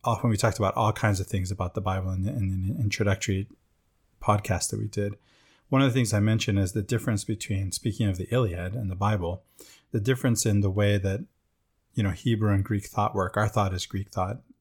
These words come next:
Uh, it's not Hebrew thought. And so it doesn't,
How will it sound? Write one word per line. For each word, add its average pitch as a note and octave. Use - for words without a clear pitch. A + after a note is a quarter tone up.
Uh, F#2
it's -
not G2
Hebrew G2+
thought. -
And A2
so -
it A2
doesn't, C#3+